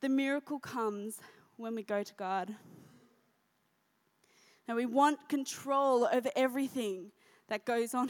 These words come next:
in, in our lives. I love having control, m-, o-, over all the things that I'm doing, but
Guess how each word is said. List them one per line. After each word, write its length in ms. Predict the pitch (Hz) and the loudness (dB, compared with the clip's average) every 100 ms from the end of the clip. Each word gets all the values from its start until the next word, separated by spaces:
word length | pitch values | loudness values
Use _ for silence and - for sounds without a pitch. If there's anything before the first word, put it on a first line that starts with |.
| 277 | 0
in, 160 | 185 - | -2 -6
in 160 | 254 | -4
our 160 | 240 220 | -2 0
lives. 420 | 214 226 202 185 | 0 0 0 -2
I 140 | 185 220 | -4 0
love 280 | 233 233 | 4 2
having 320 | 233 262 240 254 | 2 -6 -6 -6
control, 680 | 240 226 240 233 214 196 - - - - | -6 -8 -4 -2 -2 -6 -12 -20 -20 -12
m-, 100 | 247 - | -12 -4
o-, 180 | 226 226 - | -2 -2 0
over 240 | 247 247 226 - _ | 0 2 -2 -4 _
all 220 | - 294 311 | 4 4 4
the 80 | |
things 380 | 302 294 294 311 | -2 0 2 2
that 100 | 262 | 2
I'm 220 | 240 240 | 0 0
doing, 400 | 247 262 277 226 | -2 -2 -2 -2
but 160 | 214 226 | 0 -2